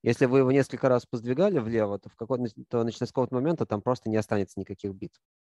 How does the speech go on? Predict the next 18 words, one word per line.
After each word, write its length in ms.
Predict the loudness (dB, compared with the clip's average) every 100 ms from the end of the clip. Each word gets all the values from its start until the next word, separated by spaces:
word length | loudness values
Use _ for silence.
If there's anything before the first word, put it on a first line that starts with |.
| _ _ _ _ _ _ _
Все 220 | -4 -2
биты 320 | 0 0 0 -2
просто 300 | -2 -4 -4
останутся 360 | -4 -6 -4
нулевыми. 420 | -4 -4 -6 -12 -18 _ _ _ _ _ _ _ _ _ _ _
Вот 300 | -6 0 0
что 160 | 0 -2
мы 100 | -2
здесь 180 | -2
и 20 | -4
наблюдаем. 540 | -4 -4 -6 -8 -16 _ _ _ _ _ _ _ _ _ _ -20 -20 _ -10
Вот, 260 | -4 -2
ну 80 | 0
это 120 | 0
так, 200 | 0 0
лирическое 380 | 0 -4 -4 -6
отступление 540 | -6 -6 -4 -2 0 -2
про 400 | -2 -2 -2